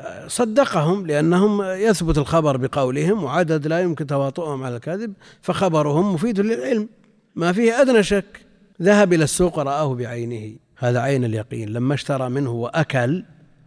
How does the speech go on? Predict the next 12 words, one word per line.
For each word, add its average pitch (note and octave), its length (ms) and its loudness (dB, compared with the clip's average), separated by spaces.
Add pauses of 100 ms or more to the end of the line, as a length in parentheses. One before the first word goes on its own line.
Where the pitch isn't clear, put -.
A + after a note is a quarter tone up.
صار B2+ 240 -2
هذا B2 220 -4
حق - 600 -8
اليقين. A2 540 -10 (280)
فاليقين C3+ 500 2
مراتب، C#3 480 2 (240)
فاليقين D3+ 480 4
موجود G#3+ 460 4
عند F3 180 2
إبراهيم C#3 560 -2
عليه A#2 200 -6
السلام، G#2+ 440 -16